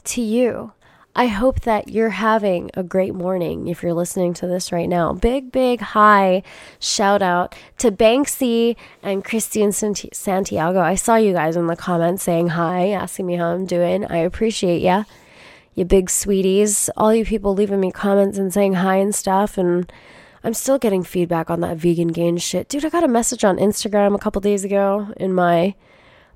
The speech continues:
the inbox it filters through to not be in my actual inbox because, thank goodness for that,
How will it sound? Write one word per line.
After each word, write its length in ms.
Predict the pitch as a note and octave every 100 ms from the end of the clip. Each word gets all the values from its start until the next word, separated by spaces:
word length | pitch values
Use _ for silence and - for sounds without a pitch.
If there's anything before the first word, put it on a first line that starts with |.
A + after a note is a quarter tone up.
| _
the 80 | -
inbox 500 | - F#3 F#3 F#3 -
it 220 | F#3+ -
filters 580 | - - F3+ E3+ G3 F3+
through 280 | - F#3 F#3
to 140 | -
not 220 | F3+ E3+ F3+
be 80 |
in 80 | F3+
my 100 | F3
actual 400 | E3 F3 - F#3
inbox 680 | C3 F3+ F3+ F3+ G3 - -
because, 600 | E3+ F3+ F3 E3 - - - -
thank 320 | - - F#3 D#3
goodness 320 | F3+ F#3 -
for 140 | F#3+
that, 260 | F#3+ F#3